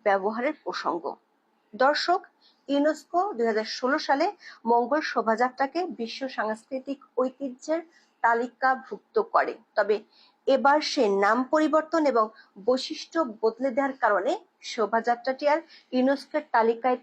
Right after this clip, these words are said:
থাকবে কিনা তা নিয়ে তৈরি হয়েছে সংশয়। সাংবাদিকরা এর জন্য সংবাদ সম্মেলনে জনাব ফারুকীর দায় নিয়ে প্রশ্ন তোলেন। জনাব ফারুকী এ দায় ঢাকা বিশ্ববিদ্যালয় ও চারুকলার উপর চাপান।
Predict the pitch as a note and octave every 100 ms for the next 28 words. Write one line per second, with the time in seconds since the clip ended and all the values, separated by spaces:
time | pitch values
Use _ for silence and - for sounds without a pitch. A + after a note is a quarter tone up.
0 | _ - G3+ G3+ A3+ A3+ - D#4 C#4 G#3
1 | F4 _ - - A3 A3 G#3+ - C4 C4+
2 | B3+ C#4 C4 - F4+ - _ - - F#3
3 | F3+ - - _ _ _ _ - B3 A3+
4 | A3+ A3+ - C#4 A#3 A3+ A3+ A#3 A3+ G3
5 | F#3+ A3+ - C4 B3+ C4 D4 A4+ - -
6 | - - A3 G#3+ G#3+ G#3 G#3+ A3 B3+ A#3
7 | G3+ - A3+ A#3 B3 C4 A4+ A4+ - -
8 | - - - - _ _ - A3+ A3+ A3+
9 | A3 A3+ A3+ A#3 - G3+ G3 G3+ A3+ -
10 | _ _ _ G3+ A3 B3+ B3+ A#3 F#3+ -
11 | F#3 G3+ A#3+ C#4 D#4 D4+ - D4 C#4+ D4
12 | C#4 F#3 D3+ - - - - C3+